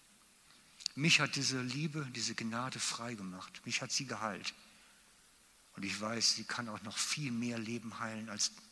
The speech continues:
nur meins. Und das Ganze ist übernatürlich. Ich zitiere nochmal Paul. „Im Gegensatz zur toten menschlichen Religion ist das lebendige Evangelium der Gnade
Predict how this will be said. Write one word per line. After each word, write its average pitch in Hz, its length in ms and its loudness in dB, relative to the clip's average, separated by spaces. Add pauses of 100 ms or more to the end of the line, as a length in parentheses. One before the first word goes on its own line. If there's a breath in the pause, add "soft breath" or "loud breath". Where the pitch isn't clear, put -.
(440 loud breath)
nur 135 140 4
meins. 110 500 2 (2750)
Und 131 80 -2
das 135 200 10
Ganze 180 360 10
ist 151 480 8 (920 loud breath)
übernatürlich. 131 840 4
Ich 160 160 4
zitiere 180 640 8 (220)
nochmal 135 320 2
Paul. 117 420 -2 (960 loud breath)
„Im 151 180 6
Gegensatz 190 640 12
zur 165 180 10
toten 214 460 8
menschlichen 185 560 10
Religion 143 640 8
ist 151 240 6
das 160 200 8
lebendige 196 720 6
Evangelium 160 720 2
der 135 120 -2
Gnade 143 520 0